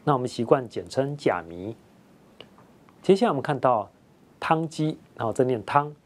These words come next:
它有醛跟酮两个物种。醛跟酮呢很接近，那主要的差异就是醛它是C O双键，那氢结尾。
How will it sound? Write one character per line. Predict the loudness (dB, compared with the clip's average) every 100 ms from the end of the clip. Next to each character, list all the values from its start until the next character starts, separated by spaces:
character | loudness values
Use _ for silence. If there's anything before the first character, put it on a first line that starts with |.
| _ _ _ -2
它 | 4
有 | 4
醛 | 2 -4 0 4
跟 | 4
酮 | 4 -4 -2
两 | -4 -4
个 | -6
物 | 0 2
种。 | 2 -2 -4 _ _ _ _ _
醛 | 0 2
跟 | 2 2
酮 | 0 0
呢 | 0 0
很 | -4 -6
接 | -4
近， | -2 -2 -4 -4
那 | -2
主 | 0 2
要 | 2
的 | 2
差 | 0 -4 0
异 | -2 -2
就 | -2
是 | -2 -4
醛 | -2 -2 -2 -4
它 | -4 -4
是 | -2
C | -4 2 4
O | 4
双 | 0 -4
键， | 0 0 0
那 | -8 -10
氢 | -4 -2
结 | 0 2
尾。 | 2 0